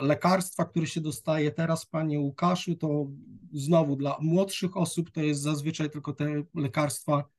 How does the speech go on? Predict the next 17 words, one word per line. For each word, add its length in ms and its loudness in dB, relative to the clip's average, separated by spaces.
na 220 8
zbijanie 680 2
temperatury. 960 2
A 280 2
zalecenia 560 4
lekarzy 360 -2
są 220 -2
tradycyjne, 640 0
czyli 220 -4
pić 260 -10
dużo 640 2
ciepłej, 420 0
gorącej 460 0
wody. 360 2
To 100 -8
jest 200 -6
taka, 380 -2